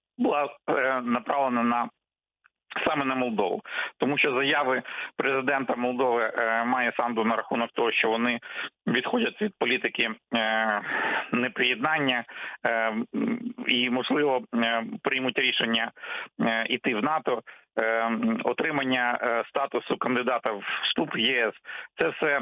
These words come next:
е, спричинило досить, е, в-, величезну істерику в Росії. Вони, е,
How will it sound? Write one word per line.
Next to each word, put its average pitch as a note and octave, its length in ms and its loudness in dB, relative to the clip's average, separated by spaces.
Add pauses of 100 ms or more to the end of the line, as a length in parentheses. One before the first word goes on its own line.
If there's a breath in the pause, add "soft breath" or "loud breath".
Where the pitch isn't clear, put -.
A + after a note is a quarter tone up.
(140)
е, B2 160 0
спричинило D3 560 0
досить, A2+ 680 -2
е, A#2 80 2
в-, A#2 480 0
величезну B2+ 520 2
істерику A2+ 520 0
в A2 60 2
Росії. C3 480 0 (420 loud breath)
Вони, C3+ 580 0 (100)
е, A#2+ 180 0